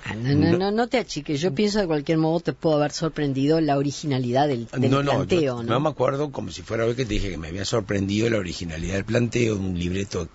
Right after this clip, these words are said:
Speaker 2: muy inteligente, un, una actuación de Joaquín Phoenix excepcional, te diría,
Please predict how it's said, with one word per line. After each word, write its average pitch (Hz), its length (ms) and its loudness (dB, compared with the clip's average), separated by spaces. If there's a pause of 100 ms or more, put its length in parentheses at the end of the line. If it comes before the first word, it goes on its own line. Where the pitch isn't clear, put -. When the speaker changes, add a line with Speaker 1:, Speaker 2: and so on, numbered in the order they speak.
(120)
Speaker 2:
muy 127 380 2
inteligente, 104 840 -6 (400)
un, 101 400 -2 (400)
una 107 180 0
actuación 107 760 -2 (440)
de 85 140 -4
Joaquín 92 460 -4
Phoenix 98 520 -2 (220)
excepcional, 98 1040 0
te 82 80 -12
diría, 80 360 -10